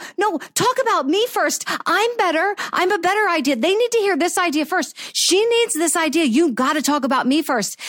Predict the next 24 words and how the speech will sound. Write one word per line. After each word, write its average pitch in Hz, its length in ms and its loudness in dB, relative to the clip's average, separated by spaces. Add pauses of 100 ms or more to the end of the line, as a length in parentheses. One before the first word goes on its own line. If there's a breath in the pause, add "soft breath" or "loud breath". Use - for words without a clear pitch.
(120)
And 320 120 4
then 370 120 2
another 359 320 2
little 320 220 0
voice 320 240 0
says, 370 180 -2
"No, 415 680 0 (280 loud breath)
no, 403 240 2
it's - 180 -2
me. 349 260 2
You 302 220 4
need 240 280 2
to 277 60 0
talk 302 240 -2
about 339 240 0
me 403 160 0
first." 370 600 -2 (2500)
I 403 100 0
didn't 415 140 2
know 370 80 2
which 349 180 0
idea 330 320 2
to 277 60 0
pick. - 640 -4